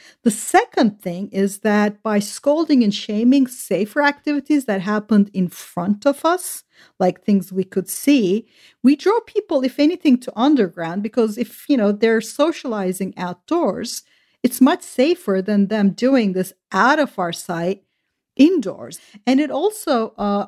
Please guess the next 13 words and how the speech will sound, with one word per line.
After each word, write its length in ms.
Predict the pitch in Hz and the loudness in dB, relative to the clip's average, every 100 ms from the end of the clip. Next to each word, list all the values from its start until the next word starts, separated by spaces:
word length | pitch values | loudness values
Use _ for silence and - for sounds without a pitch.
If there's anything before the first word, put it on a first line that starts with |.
| - | -2
overlooks 600 | 226 233 226 208 208 - - | -2 0 0 0 -2 -10 -10
my 300 | 180 180 180 - | -6 -6 -6 0
other 340 | 285 302 240 | 0 2 -2
thing, 400 | 165 - 180 180 | -2 -10 -8 -6
which 240 | 190 190 208 | -6 -6 -4
is, 380 | 185 180 175 - | -2 -4 -6 -8
uh, 180 | 185 185 | -8 -8
harm 380 | - 269 302 | -4 2 4
reduction. 640 | 208 - - - - - - - - - | 2 0 -16 -14 -12 -12 -16 -20 -14 0
So 140 | 247 | 2
when 320 | 233 311 392 403 | 4 2 0 -2
there's 260 | 277 269 220 | 0 0 2
a 260 | 196 170 | 0 -2